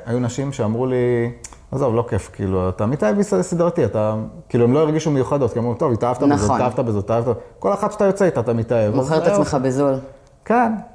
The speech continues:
Speaker 1: אז יופי, אז אני עוד אחת שהתאהבת בה, יופי, נקסט.
Speaker 2: אבל זה בדיוק העניין של, "היי, אני, יש לי פה דמות, מי, מי רוצה, מי רוצה? קחי." לא עבד?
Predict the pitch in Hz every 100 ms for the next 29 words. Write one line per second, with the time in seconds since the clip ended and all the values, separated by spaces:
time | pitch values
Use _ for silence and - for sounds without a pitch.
0 | - 127 175 196 156 120 117 123 131 120
1 | - 101 98 98 101 98 101 131 117 110
2 | - 113 104 95 - - - - 165 156
3 | 156 139 175 175 202 202 180 170 190 254
4 | 233 226 233 - - - 151 147 - -
5 | 180 185 151 151 185 190 185 202 175 151
6 | 160 165 233 277 - - 185 202 214 196
7 | 208 214 214 196 185 180 180 233 226 -
8 | - 147 110 - - 185 190 214 269